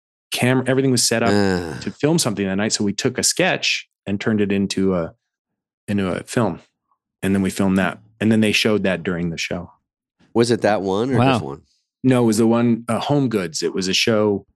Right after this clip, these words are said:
Speaker 1: It was the one with, uh, with Aidy and Kate, uh, about wanting grandkids and, and
Speaker 2: Oh, yeah, yeah. Okay, I remember that one.
Speaker 1: Yeah, yeah.
Speaker 2: Yeah.
Speaker 1: So
Speaker 3: Mm-hmm.
Speaker 1: that was,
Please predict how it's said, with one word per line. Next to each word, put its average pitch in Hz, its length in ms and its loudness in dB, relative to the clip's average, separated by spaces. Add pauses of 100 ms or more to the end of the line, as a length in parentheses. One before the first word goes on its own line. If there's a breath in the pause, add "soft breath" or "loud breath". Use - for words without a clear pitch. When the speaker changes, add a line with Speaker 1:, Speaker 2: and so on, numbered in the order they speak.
Speaker 1:
It - 40 -2
was 117 120 0
the 123 60 2
one 120 180 2
with, 104 220 0
uh, 82 260 -6 (720)
with 101 120 -4
Aidy 107 580 2
and 85 240 -6
Kate, 92 440 -2
uh, 82 200 -6 (120)
about 80 220 -6
wanting 82 320 -8 (240)
grandkids 76 520 -4
and, 65 320 -12
and 69 320 -14
Speaker 2:
Oh, 95 100 2
yeah, 92 120 2
yeah. 80 240 2
Okay, 78 200 -2
I 71 40 0
remember 71 260 -6
that 71 120 -8
one. - 60 -10
Speaker 1:
Yeah, - 120 -8
yeah. 87 200 -6
Speaker 2:
Yeah. 78 40 -12 (100)
Speaker 1:
So 110 100 6
Speaker 3:
Mm-hmm. 113 80 8
Speaker 1:
that 160 160 2
was, 160 260 0